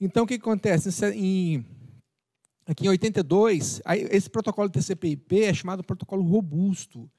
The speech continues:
Ele é difícil de cair. Então, pensa, ni-, é como se fosse o Fusca da tecnologia, difícil quebrar, tá? A ideia do protocolo T C P é essa, é essa, ele, ele passar por vários tipos de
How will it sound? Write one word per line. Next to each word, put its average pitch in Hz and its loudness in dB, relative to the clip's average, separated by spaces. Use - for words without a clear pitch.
Ele 156 -8
é - -4
difícil 165 -10
de 175 -20
cair. 180 -10
Então, 190 -12
pensa, 226 -8
ni-, 190 -10
é 185 -8
como 214 -8
se - -12
fosse 226 -6
o 226 -10
Fusca 247 -4
da 240 -6
tecnologia, 180 -4
difícil - -14
quebrar, 156 -4
tá? 170 -2
A 143 -6
ideia 165 0
do 185 -4
protocolo 175 -6
T 180 -6
C 180 -4
P 190 -2
é 190 0
essa, 185 -4
é 185 0
essa, 156 0
ele, 160 -4
ele 165 -4
passar 151 -4
por 156 -4
vários 202 -4
tipos - -10
de 151 -4